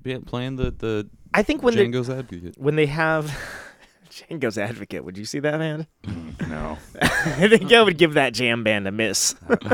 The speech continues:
Speaker 3: I would take a pass.
Speaker 2: Django's
Speaker 1: It would be.
Speaker 2: advocate, perform-, performing with Mo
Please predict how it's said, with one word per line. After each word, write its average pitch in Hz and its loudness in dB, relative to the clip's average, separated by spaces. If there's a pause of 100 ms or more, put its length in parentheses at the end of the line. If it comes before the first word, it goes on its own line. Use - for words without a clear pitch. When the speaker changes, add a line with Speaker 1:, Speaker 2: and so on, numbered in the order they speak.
(120)
Speaker 3:
I 254 6
would 254 0
take 90 -4
a 90 -8
pass. - -8
Speaker 2:
Django's 151 4
Speaker 1:
It 131 6
would 160 8
be. 156 6
Speaker 2:
advocate, 117 2
perform-, 160 4
performing 208 10
with 202 8
Mo 165 8